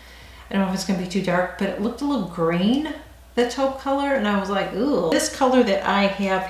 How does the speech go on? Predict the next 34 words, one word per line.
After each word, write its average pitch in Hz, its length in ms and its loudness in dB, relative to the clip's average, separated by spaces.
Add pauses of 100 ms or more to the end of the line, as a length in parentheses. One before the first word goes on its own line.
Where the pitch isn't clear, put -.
here 180 500 -2 (640)
is, 196 220 4
I - 40 -10
think 285 200 -6
it's 220 180 -8
light 180 280 -2
brown 180 380 0
or 226 120 0
something. 233 680 -4 (640)
Brown 208 320 6
sugar, 175 420 0
that's 185 200 0
what 190 100 0
it's - 80 -10
called. - 220 -4
Soft, - 500 2 (480)
soft 262 400 2 (380)
brown, 208 680 4 (140)
soft 240 320 4
medium 202 380 4
brown 180 260 4
is - 180 2
what 165 120 -2
it - 140 -4
says. - 420 -6 (420)
I 254 80 4
didn't 381 180 2
feel 359 100 6
like 311 220 2
the 233 60 4
color 202 360 4
selection, 220 440 0
in 202 60 4
my 196 160 4